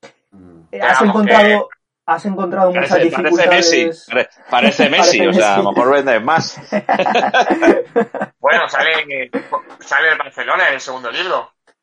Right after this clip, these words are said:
Speaker 4: <laughs> Esa portada, pues, podía ser Messi también.
Speaker 2: Una pregunta doble, Jesús. ¿Has encontrado dificultades en ese aspecto, en el aspecto de derechos de imagen, de algún jugador, de algún equipo?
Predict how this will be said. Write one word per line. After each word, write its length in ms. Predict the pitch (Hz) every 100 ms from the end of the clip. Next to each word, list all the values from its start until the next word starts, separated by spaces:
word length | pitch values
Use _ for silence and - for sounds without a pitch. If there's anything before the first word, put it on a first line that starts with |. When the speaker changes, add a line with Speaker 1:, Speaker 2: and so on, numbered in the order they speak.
| _
Speaker 4:
<laughs> 760 | - 127 185 156 120 113 110 107
Esa 280 | 107 120 113
portada, 420 | 117 127 135 156
pues, 140 | 151
podía 240 | 117 107 113
ser 180 | 135
Messi 360 | 107 160 160 92
también. 340 | 95 107 170 175 _ _ _ _ _ _ 123 - - - _ _
Speaker 2:
Una 280 | 180 185 196
pregunta 480 | 214 208 220 208 202
doble, 360 | 170 139 131
Jesús. 420 | 123 139 170 143 156
¿Has 100 | 196
encontrado 1080 | 202 190 175 185 175 175 165 165 156 151 -
dificultades 1040 | 156 156 147 156 143 143 143 156 151 139
en 100 | 139
ese 140 | 147 143
aspecto, 560 | 135 156 160 - 135
en 400 | 131 135 131 127
el 140 | 127 127
aspecto 540 | 123 - 139 135 143
de 560 | 135 135 131 131 135 135
derechos 440 | 135 135 151 147 139
de 80 |
imagen, 640 | 135 151 160 151 - 151 139
de 60 |
algún 400 | 131 135 143 135
jugador, 680 | 135 - - - 170 165 151
de 60 | 135
algún 240 | 131 139 139
equipo? 520 | 139 170 208 240